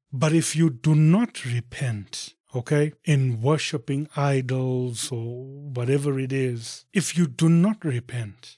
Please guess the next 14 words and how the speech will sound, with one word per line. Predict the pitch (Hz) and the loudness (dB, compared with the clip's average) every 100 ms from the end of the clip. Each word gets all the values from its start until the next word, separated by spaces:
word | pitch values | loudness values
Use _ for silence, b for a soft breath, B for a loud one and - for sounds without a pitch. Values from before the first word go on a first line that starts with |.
| - | -14
okay, | 127 156 143 - _ | -8 -6 -6 -8 _
and | 175 151 | 0 0
your | 131 139 151 | 0 0 0
children | 123 - - 233 240 190 127 113 101 _ 151 120 | 0 0 4 4 2 0 -2 -2 -6 _ -8 0
do | 143 | 2
not | 135 139 123 - | 4 2 -2 -4
repent, | 120 - 131 120 104 - - - | -4 -2 -2 -2 -4 -12 -10 2
and | 160 151 | 4 6
your | 156 | 4
children's | 156 - - 226 240 202 165 135 117 - | 2 0 4 4 4 2 -2 -2 -4 -2
children | - - 214 202 151 131 120 113 - | 0 4 4 4 2 0 -2 -4 0
do | 135 | 2
not | 135 143 127 | 2 0 -2
repent | 127 120 120 143 120 120 - | -4 -4 -2 -2 -2 -6 -14